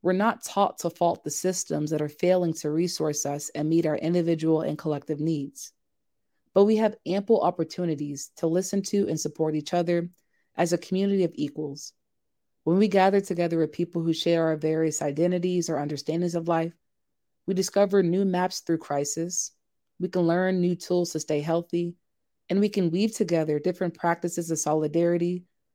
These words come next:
to impact the world around us. Self-care, as society brands it, is isolating and shallow at best.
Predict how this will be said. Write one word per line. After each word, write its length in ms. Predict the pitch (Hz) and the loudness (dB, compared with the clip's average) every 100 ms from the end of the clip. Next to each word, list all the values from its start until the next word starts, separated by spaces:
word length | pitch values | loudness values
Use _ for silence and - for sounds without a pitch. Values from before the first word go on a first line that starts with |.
| _ - | _ -10
to 200 | - 170 | -6 0
impact 400 | 196 196 180 - | 0 2 0 2
the 60 | 156 | 0
world 260 | 151 156 | 0 0
around 340 | 147 143 151 151 | -2 -4 -6 -6
us. 340 | 160 - - _ _ _ _ _ _ - _ _ _ | -8 -10 -14 _ _ _ _ _ _ -20 _ _ _
Self-care, 680 | - 202 220 220 175 190 254 - | 0 6 6 4 -2 -2 -4 -2
as 160 | 175 160 | 0 0
society 460 | 165 - 160 156 | -2 -2 0 0
brands 440 | 156 151 147 147 151 | -2 -4 -6 -6 -4
it, 200 | 180 - _ _ _ _ | -6 -8 _ _ _ _
is 160 | 170 165 | 0 0
isolating 760 | - 196 196 208 196 196 190 185 | 2 2 4 2 4 4 0 -2
and 140 | 156 156 | -4 -4
shallow 480 | - 156 156 151 - | -2 0 2 0 -2
at 220 | 143 - | -6 0
best. 560 | 151 147 - - - | 0 0 -8 -14 -14